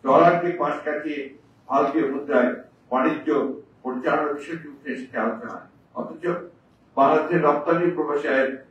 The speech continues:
অন্যতম প্রধান মুদ্রাই হচ্ছে মার্কিন ডলার।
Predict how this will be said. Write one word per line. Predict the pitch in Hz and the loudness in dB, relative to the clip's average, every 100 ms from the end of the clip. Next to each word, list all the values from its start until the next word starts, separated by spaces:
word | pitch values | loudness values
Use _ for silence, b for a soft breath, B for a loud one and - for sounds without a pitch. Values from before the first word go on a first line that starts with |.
| _ | _
অন্যতম | - 117 143 147 143 139 | -4 -4 -2 -2 -2 -2
প্রধান | 131 143 131 | -2 -2 -2
মুদ্রাই | 127 131 151 160 | -8 -2 0 2
হচ্ছে | 147 - 123 - - - | 0 -4 -8 -8 -14 -6
মার্কিন | - 226 - 127 | -4 -4 -8 -6
ডলার। | 110 104 - | -4 -4 -8